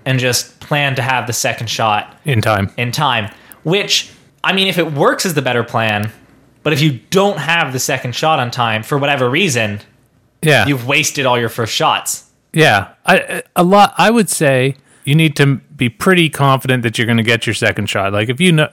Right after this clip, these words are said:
Speaker 2: I would imagine they know that they're getting their second shots.
Speaker 1: I, I, it's just such a big risk.
Speaker 2: Well, not necessarily if you know you're getting second shots. The second thing
Speaker 1: But
Speaker 2: I
Speaker 1: you
Speaker 2: would
Speaker 1: don't,
Speaker 2: say
Speaker 1: you don't know
Speaker 2: is
Speaker 1: what could happen.
Speaker 2: Well,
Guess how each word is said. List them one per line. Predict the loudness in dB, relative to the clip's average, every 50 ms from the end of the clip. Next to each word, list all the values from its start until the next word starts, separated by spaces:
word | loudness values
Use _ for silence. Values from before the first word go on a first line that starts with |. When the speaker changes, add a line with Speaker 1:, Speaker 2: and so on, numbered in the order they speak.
| _ _ 0
Speaker 2:
I | 2 4 4
would | 4 4 4
imagine | 2 2 2 2 0 0 0 0 0
they | 2 2 2
know | 2 2 2 2 2 0 -2
that | -4 -2 0
they're | 0 0 2
getting | 2 2 2 2 0
their | 0 0
second | 0 -2 -2 -2 -2 -4 -4
shots. | -2 -2 -2 -4 -4 -6 -8 -10 -10 -6 -4
Speaker 1:
I, | -2 0 0 2 2 0 0 -4 -8 _ _ _ _ _ _ -8
I, | -2 2 2 4 4 4 2 0 -2 -4 -10 -20 _ _ _ _ _ _ -20 -20 _ _ _ _ _ -4
it's | 0 0 0 0 -2
just | -2 0 -2 -2 -2 -4 -4
such | -2 0 0 0 0 0 -2 -4
a | -4 -4 -6 -8 -18 _ _ _ -2
big | -2 0 0 0 -2 -2 -4 -6 -6 -8 -14 _ -10
risk. | -6 -4 -2 -2 -2 -4 -6 -10 -10 -14 -20 _ _ -2
Speaker 2:
Well, | 2 4 4 6 6 4 4 2 0 -6 _ -4
not | 0 2 2 2 2
necessarily | 0 0 0 0 -2 -4 -2 0 2 2 2 2 2 0 0
if | -2 -2 -2
you | -2
know | 0 0 0 0
you're | 0 0
getting | 0 0 -2 -2
second | -2 -4 -6 -4 -4
shots. | -4 -4 -4 -4
The | -4 -4
second | -2 0 2 0 0 2 0 -2 0
thing | 0 0 0
Speaker 1:
But | 0
Speaker 2:
I | 0
Speaker 1:
you | 0
Speaker 2:
would | 0 0
Speaker 1:
don't, | 0 0
Speaker 2:
say | 2 2 2
Speaker 1:
you | 2
don't | 2 2
know | 2 2
Speaker 2:
is | 2
Speaker 1:
what | 2 0
could | 0 -2
happen. | -2 -2 -2 -4 -6 -10 -10 -14 -20 -20 -20 -20 -20 _ _ _ -20 -18 -10 -10 -10 _ _ _ _ -18 -8 -2
Speaker 2:
Well, | 0 0 2 2 0 -4 -6